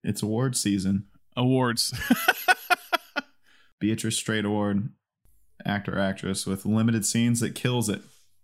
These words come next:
Speaker 2: See, this is tough because my first, like, kind of, uh,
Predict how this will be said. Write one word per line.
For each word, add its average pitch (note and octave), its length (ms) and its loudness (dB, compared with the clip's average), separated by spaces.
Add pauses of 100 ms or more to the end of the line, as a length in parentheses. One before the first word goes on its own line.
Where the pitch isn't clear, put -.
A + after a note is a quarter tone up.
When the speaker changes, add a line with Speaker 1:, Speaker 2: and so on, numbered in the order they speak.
(260)
Speaker 2:
See, - 160 -14
this C#3 100 -12
is D#3 80 -10
tough E3+ 360 -4
because A#2+ 460 -12 (840)
my C3+ 140 2
first, E3 540 0 (480)
like, B2 200 0
kind C3+ 160 0
of, A#2 120 -4 (320)
uh, A2 400 0